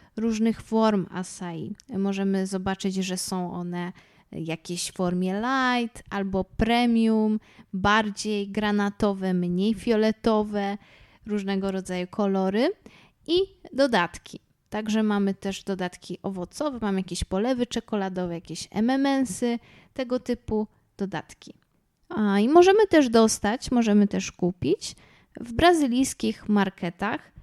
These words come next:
takie gotowe paczki z lodami acai i często one występują z dodatkiem banana albo takiej bardziej energetycznej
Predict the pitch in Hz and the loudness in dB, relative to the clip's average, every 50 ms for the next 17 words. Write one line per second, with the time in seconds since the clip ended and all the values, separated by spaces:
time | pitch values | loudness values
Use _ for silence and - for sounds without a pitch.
0 | - _ 294 320 - - 320 262 233 240 233 226 - - 277 294 311 320 277 247 | -10 _ -8 -8 -6 -6 -6 -2 0 0 0 0 -2 -2 0 2 2 0 0 0
1 | 247 240 240 233 233 - - _ _ _ _ _ _ - - 220 - - - - | 0 0 0 0 -2 -4 -10 _ _ _ _ _ _ -6 -6 -6 -6 -6 -8 -8
2 | - - - 202 208 202 196 202 196 185 185 185 160 165 - - - - 226 262 | -8 -6 -6 -6 -6 -6 -4 -4 -4 -4 -4 -4 -6 -4 -4 -4 -2 0 0 0
3 | 285 - _ - - 214 208 - - - 190 185 - - 196 233 285 349 - - | -2 -4 _ -6 -2 -2 -2 -2 -2 -2 0 0 0 2 2 2 0 0 -4 -8
4 | - - - _ - - - - 349 392 381 - - 349 320 294 269 254 240 254 | -18 -20 -18 _ -6 -4 0 4 6 6 6 4 4 4 4 4 4 4 4 2
5 | 254 - 240 233 233 - 262 269 269 262 240 226 220 220 208 208 185 180 185 - | 2 4 4 4 4 4 4 4 4 4 4 4 2 2 2 2 0 0 -2 -6
6 | - - - 180 185 - - - - _ 185 190 226 247 285 311 320 320 311 302 | -8 -6 -4 -4 -4 -6 -8 -12 -12 _ -2 0 2 4 4 4 4 4 2 2
7 | 302 285 269 - - 226 233 226 214 220 220 220 214 - - _ _ _ _ _ | 2 0 0 0 0 0 0 0 2 2 2 2 2 0 -4 _ _ _ _ _
8 | _ _ - 208 - - 196 190 180 185 180 185 190 - 185 - 185 180 180 175 | _ _ -10 -10 -8 -6 -6 -4 -2 -2 -2 -2 -4 -8 -8 -4 -2 -2 0 0
9 | 170 180 170 160 - - 240 - - - 226 220 214 208 - | -2 -4 -4 -4 -2 -2 -4 -4 -2 -2 0 0 0 -2 -4